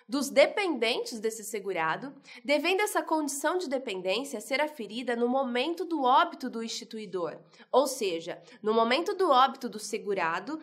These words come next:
aquele indivíduo que está contribuindo para a previdência, a gente vai observar quem são os dependentes naquele momento. E são esses os dependentes que vão poder gozar desse benefício. E por que isso? Porque no momento do óbito,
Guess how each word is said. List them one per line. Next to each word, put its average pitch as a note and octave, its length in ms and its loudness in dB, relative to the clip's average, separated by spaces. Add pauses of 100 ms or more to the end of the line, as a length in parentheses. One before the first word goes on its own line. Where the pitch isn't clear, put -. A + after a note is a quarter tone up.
aquele A3+ 340 0
indivíduo A3 440 -4
que A3 100 -10
está G#3+ 240 -4
contribuindo G3 640 -10
para G#3 220 -6
a - 20 -6
previdência, E3 840 -8 (400)
a A3+ 100 8
gente C#4+ 280 0
vai C#4 300 6
observar A#3+ 800 0
quem D#4+ 200 0
são E4 300 0
os D4+ 80 -2
dependentes B3+ 640 -2
naquele B3+ 480 -2
momento. F#3+ 640 -4 (340)
E C4+ 180 0
são E4+ 300 2
esses B3+ 340 0
os B3+ 120 -8
dependentes B3 560 -4
que A#3+ 100 -14
vão A3 140 -6
poder A3+ 280 -6
gozar G#3+ 400 0
desse G3 240 -10
benefício. F#3+ 760 -10 (400)
E E4+ 80 0
por G#4 240 4
que A4 200 2
isso? G3 380 -2
Porque C4+ 280 -4
no F4+ 120 2
momento B3+ 520 0
do G#3+ 380 -8
óbito, E3+ 560 -2